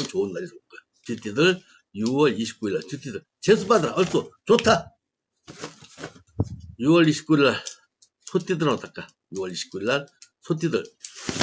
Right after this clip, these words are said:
소띠들. 아이고, 소띠들도 야, 재수 받자. 같이 가. 가는 곳곳마다 나를 환영해주는 사람들 만나고 환영해주는 곳에 가고. 그럼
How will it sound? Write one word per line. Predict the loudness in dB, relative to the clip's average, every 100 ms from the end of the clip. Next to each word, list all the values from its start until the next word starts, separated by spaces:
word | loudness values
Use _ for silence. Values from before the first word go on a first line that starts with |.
| -4
소띠들. | -2 -2 -4 -8 _ _ 0
아이고, | 4 6 4
소띠들도 | 0 -4 -2 0 0 -2 -8 _ _ _ -2
야, | -2 -4 _ -20 -20 -20 _ _ _ _ _ 0
재수 | 4 4
받자. | 2 0 -8 _ _ _ _ -12
같이 | -12 -10
가. | -16 -20 _ _ _ -8
가는 | -8 -8
곳곳마다 | -14 -2 4 6 4 4
나를 | 4 4 0 -8 -18 -6
환영해주는 | 0 2 0 -2 -2
사람들 | -2 -2 -2
만나고 | -4 -4 -8 -8 -12 _ 0
환영해주는 | 4 6 4 2 -2 -4
곳에 | -6 -10
가고. | -14 -16 _ _ _ _ _
그럼 | -2 -2